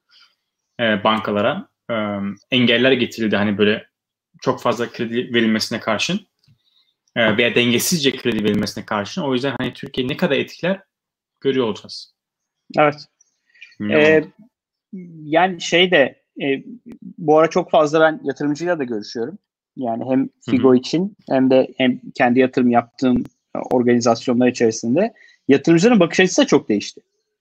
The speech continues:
Speaker 2: Yani hep söylüyorum.
Speaker 1: Hı.
Speaker 2: Yani bundan iki ay önce,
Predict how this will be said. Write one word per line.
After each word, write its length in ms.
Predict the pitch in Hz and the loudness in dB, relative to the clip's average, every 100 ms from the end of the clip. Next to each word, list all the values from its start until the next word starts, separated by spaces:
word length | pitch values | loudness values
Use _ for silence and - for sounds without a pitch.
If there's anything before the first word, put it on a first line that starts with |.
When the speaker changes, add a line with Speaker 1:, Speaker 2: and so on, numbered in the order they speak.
| _ _ _ _ _ _ - | _ _ _ _ _ _ -8
Speaker 2:
Yani 280 | 113 - - | -8 -8 -10
hep 180 | 127 | -10
söylüyorum. 500 | - 160 175 143 113 - | 0 2 4 2 0 -6
Speaker 1:
Hı. 60 | - | -4
Speaker 2:
Yani 180 | 123 127 | -2 0
bundan 180 | 139 147 | 0 0
iki 240 | 147 185 | 2 4
ay 120 | 165 | 6
önce, 440 | 156 147 147 151 | 6 4 4 2